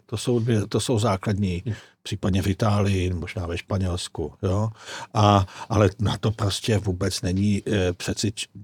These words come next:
český občan zvyklý, že by se zajímal nějak zásadněji o tom, jak, jak se volí ve Španělsku nebo ve Francii. No tak,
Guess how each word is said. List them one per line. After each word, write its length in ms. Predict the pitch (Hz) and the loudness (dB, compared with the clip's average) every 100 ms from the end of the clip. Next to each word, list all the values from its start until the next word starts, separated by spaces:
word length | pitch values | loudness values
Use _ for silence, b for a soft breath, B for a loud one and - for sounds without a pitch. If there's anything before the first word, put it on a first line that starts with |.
| - | -8
český 400 | - 98 - 110 | -4 -2 0 2
občan 360 | 98 - 110 104 | 0 0 0 2
zvyklý, 400 | 90 92 131 120 | 0 0 0 2
že 80 | 117 | 2
by 140 | 117 | 0
se 160 | - 104 | 0 -2
zajímal 520 | 92 92 87 87 87 B B B | -2 0 0 0 -2 B B B
nějak 260 | 98 92 92 110 _ _ _ - | 0 0 -2 -6 _ _ _ -4
zásadněji 680 | 107 85 - 101 92 92 98 | -2 -2 -2 -2 0 -2 -2
o 120 | 101 | -2
tom, 240 | 110 98 | 0 0
jak, 140 | 92 90 95 | 0 -2 -4
jak 180 | 87 | -6
se 120 | - 90 | -4 -2
volí 260 | 87 98 | 0 0
ve 100 | 85 | 0
Španělsku 540 | 82 - 92 87 - 98 | -4 -4 -4 -4 -4 -4
nebo 140 | 92 | -4
ve 120 | 92 | -4
Francii. 640 | 87 95 87 - 92 87 71 _ _ _ - | -6 -6 -8 -10 -10 -12 -12 _ _ _ -8
No 80 | |
tak, 160 | 95 104 | -4 -4